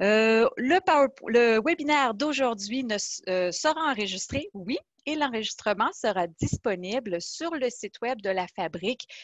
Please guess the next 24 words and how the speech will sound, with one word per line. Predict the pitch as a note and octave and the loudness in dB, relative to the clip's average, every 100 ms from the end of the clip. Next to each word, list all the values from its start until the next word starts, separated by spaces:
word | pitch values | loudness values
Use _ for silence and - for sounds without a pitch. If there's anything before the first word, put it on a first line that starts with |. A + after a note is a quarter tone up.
| - _ | -20 _
d'ici | E3+ G3+ - C#4 | -8 -8 -6 -10
quelques | - C#4 C4 A3 | 0 0 2 -2
jours | G3+ G#3+ G3+ | -2 -6 -6
ouvrables, | F3 E3 F3+ A#3 _ _ | -8 -2 0 0 _ _
très | - C4 | -8 -8
probablement | - G#3 F#3 F#3 F3+ F#3 B3 | -4 -4 -2 0 -2 -2 -2
en | G#3 | -4
début | F#3 F3+ | -8 -10
de | B3 | -12
semaine | - G3+ A#3 | -10 -8 -8
prochaine. | A#3 - F3 - E3 D#3+ - _ _ _ | -8 -8 -6 -4 -6 -6 -14 _ _ _
Vous | F#3+ B3 | -12 -10
y | B3 | -10
trouverez | - G#3 F#3+ C4 D#4+ | -12 -14 -4 -4 -4
aussi | A3+ - C#4 | -8 -12 -10
le | G3 | -10
support | - - A#3 C4+ | -10 -8 -6 -4
de | A#3 | -6
présentation | - G3+ F#3 G3 G3 F#3+ E3+ - A3+ C#4 - - - | -6 -14 -8 -10 -6 -6 -6 -4 -4 -4 -10 -20 -20
qu'Alex | - G#3+ G3+ G#3+ - | -6 -4 -4 -8 -12
Boudreau | G3 F3 A3+ | -10 -4 -2
rendra | B3 G3 F3+ G3+ | -2 -4 -6 -8
disponible | F#3+ - F#3 F#3 A3+ G3+ | -8 -8 -8 -6 -10 -12
aussi, | F3 - G#3+ | -14 -14 -14